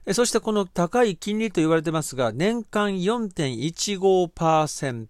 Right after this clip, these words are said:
ト。したがって、今アメリカの平均での利回り、利息が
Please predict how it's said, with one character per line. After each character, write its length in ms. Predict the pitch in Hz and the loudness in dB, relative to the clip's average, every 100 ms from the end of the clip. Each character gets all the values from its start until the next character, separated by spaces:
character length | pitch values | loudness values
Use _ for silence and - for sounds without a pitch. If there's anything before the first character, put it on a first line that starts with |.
| - | -6
ト。 240 | 131 113 _ _ _ _ _ - _ - | -6 -6 _ _ _ _ _ -20 _ -6
し 100 | - | 0
た 140 | 185 | 2
が 180 | 175 170 | 4 2
っ 100 | 165 - _ _ _ - | 0 -4 _ _ _ 0
て、 260 | 185 139 - _ - _ - | 2 2 0 _ -20 _ -6
今 280 | 226 180 - | 0 0 0
ア 40 | |
メ 140 | 185 220 | 0 0
リ 80 | |
カ 160 | 220 214 | 2 2
の 160 | 202 180 | 2 0
平 320 | 185 208 208 | 4 4 4
均 380 | - 196 190 185 | -2 -6 -4 -2
で 100 | 180 | 0
の 480 | 156 143 135 131 127 | 0 2 0 0 0
利 140 | 143 | 0
回 320 | 170 165 139 | 0 2 0
り、 220 | 117 107 104 | -2 -8 -6
利 140 | 147 | -4
息 560 | - 170 156 - 151 147 | -2 -2 -4 -6 -8 0
が 260 | 165 151 | 2 2